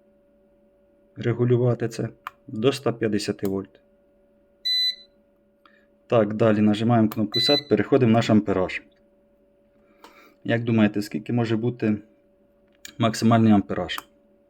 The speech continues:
Ну, я вам скажу, не мало, не багато.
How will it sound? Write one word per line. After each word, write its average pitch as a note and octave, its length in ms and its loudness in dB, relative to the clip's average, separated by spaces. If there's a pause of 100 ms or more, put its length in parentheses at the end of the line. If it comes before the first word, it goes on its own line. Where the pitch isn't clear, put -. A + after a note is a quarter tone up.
(4000)
Ну, D#3 840 -2
я D#3+ 120 -4
вам D3+ 140 2
скажу, C#3 380 -2
не C3+ 140 4
мало, C#3+ 280 6
не C3 100 4
багато. D#3+ 560 2